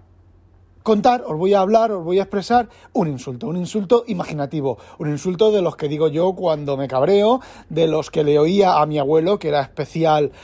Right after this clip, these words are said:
en hacer insultos y en decir insultos. Y bueno, la idea surgió de, de un, de un grupo de estos de, de Telegram que estaban, pues no sé, estábamos hablando y salió lo de hacer un podcast de insultos.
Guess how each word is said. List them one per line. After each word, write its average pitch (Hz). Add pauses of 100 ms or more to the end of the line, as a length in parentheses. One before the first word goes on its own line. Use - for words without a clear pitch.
(200)
en 156
hacer 143
insultos 151
y 147
en 139
decir 143
insultos. 160 (380)
Y 226
bueno, 196
la 151
idea 196
surgió 220
de, 151
de 143
un, 156 (260)
de 170
un 151
grupo 170
de 175
estos 160
de, 151
de 143
Telegram 202 (380)
que 165
estaban, 165
pues 143
no 180
sé, 165
estábamos 160
hablando 196 (840)
y 165
salió 160
lo 190
de 175
hacer 165
un 160
podcast 202
de 190
insultos. 147